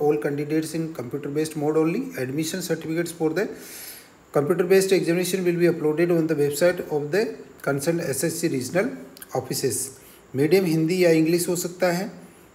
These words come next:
और इसके लिए आपको, अ, मिनिमम शॉर्टलिस्टिंग क्राइटेरिया यहाँ पे दे रखा है जो आपको फुलफिल करना होगा। फिर जनरल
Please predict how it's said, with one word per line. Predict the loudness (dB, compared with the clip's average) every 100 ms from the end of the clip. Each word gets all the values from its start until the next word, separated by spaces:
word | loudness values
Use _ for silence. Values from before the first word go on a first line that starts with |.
| -16 0
और | 4 4 2 -4
इसके | -4 0 2
लिए | 4
आपको, | 4 4 0 -2
अ, | -2 -6 -12 -8 -4 -2
मिनिमम | 0 2 4 2 -2 -10 -20 -12 -8 -8 -6
शॉर्टलिस्टिंग | -2 0 0 -2 -2 -4 0
क्राइटेरिया | 0 2 2 2 2
यहाँ | 0
पे | -2
दे | 0 0
रखा | 0 -2
है | -2 -2 -6 -18 -20 -2
जो | 4
आपको | 4 4 0 -2
फुलफिल | -2 -4 -6 -4
करना | -2 0
होगा। | 2 0 -2 -8 -20 -8 0
फिर | 0 0 2
जनरल | 4 6 4 2